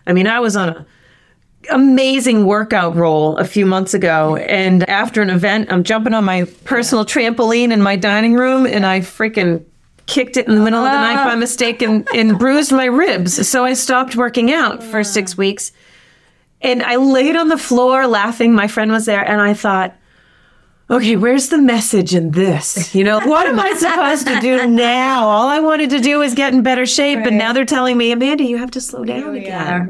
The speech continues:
Speaker 2: It's hard. It, it's so hard, you know. And for me, you know, I've always struggled comparing myself to others.
Speaker 1: Oh,
Speaker 2: You know,
Speaker 1: constantly.
Speaker 2: I mean,
Speaker 1: We
Speaker 2: it's
Speaker 1: all
Speaker 2: like,
Speaker 1: do it.
Speaker 2: oh,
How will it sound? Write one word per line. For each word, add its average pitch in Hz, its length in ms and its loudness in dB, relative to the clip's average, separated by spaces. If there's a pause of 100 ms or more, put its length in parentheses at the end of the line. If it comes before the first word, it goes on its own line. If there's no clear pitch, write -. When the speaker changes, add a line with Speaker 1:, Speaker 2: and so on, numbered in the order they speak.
(140)
Speaker 2:
It's 254 220 -4
hard. 165 500 -4
It, 202 200 -8
it's 190 180 -10
so 170 220 -6
hard, 160 420 -6
you 185 140 -8
know. 165 240 -4 (500)
And 226 180 2
for 226 200 -4
me, 214 600 -2
you 208 200 -6
know, 175 320 -8 (360)
I've 220 260 -2
always 208 320 -2
struggled 175 380 -4
comparing 170 480 -6
myself 156 340 -14
to - 140 -20
others. - 360 -20
Speaker 1:
Oh, 269 280 -2
Speaker 2:
You 185 80 -4
know, 175 60 0
Speaker 1:
constantly. 196 600 0
Speaker 2:
I - 40 0
mean, 170 60 -2
Speaker 1:
We 185 80 4
Speaker 2:
it's 196 80 4
Speaker 1:
all 208 160 2
Speaker 2:
like, 202 100 -2
Speaker 1:
do 165 200 2
it. - 80 -2
Speaker 2:
oh, 202 240 -2